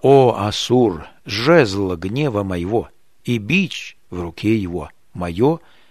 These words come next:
негодование». Эти слова, слушатели, являются как бы, э, ключом ко всей этой главе.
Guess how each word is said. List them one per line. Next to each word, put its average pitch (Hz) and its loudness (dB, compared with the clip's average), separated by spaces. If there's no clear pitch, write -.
негодование». 82 -10
Эти 127 -6
слова, 147 -2
слушатели, 123 -2
являются 120 0
как 127 2
бы, 120 6
э, - -6
ключом 127 2
ко 95 -4
всей 117 0
этой 98 -6
главе. 95 -2